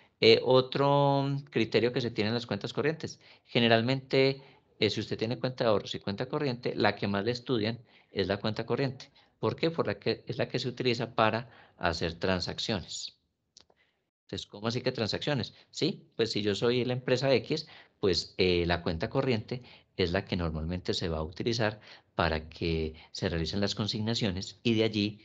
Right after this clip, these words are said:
se realizarán también los pagos. ¿Listo? Y el mayor volumen de transacciones se espera que se realice aquí, en cuentas corrientes. ¿Listo? Ya sabemos, cuentas corrientes no pagan intereses.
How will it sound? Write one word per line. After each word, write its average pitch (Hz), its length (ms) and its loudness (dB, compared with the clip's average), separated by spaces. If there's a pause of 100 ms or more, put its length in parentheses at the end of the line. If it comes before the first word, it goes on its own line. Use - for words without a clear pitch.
(120)
se - 160 -2
realizarán 82 440 -2
también 85 260 -2
los 82 140 -6
pagos. - 580 -10 (880)
¿Listo? 143 320 -2 (320)
Y 101 160 8
el 95 100 8
mayor 92 340 4
volumen 135 420 2
de 117 120 -2
transacciones 139 600 -4 (240)
se 101 220 6
espera 127 520 4 (200)
que 98 120 2
se 92 120 -2
realice 82 440 -2
aquí, 92 360 -6 (580)
en 80 100 -8
cuentas 80 360 -8
corrientes. - 640 -18 (720)
¿Listo? - 320 -4 (300)
Ya 87 140 4
sabemos, 92 380 -2
cuentas 90 340 -6
corrientes 104 480 -6
no 85 200 -6
pagan 92 240 -4
intereses. 92 540 2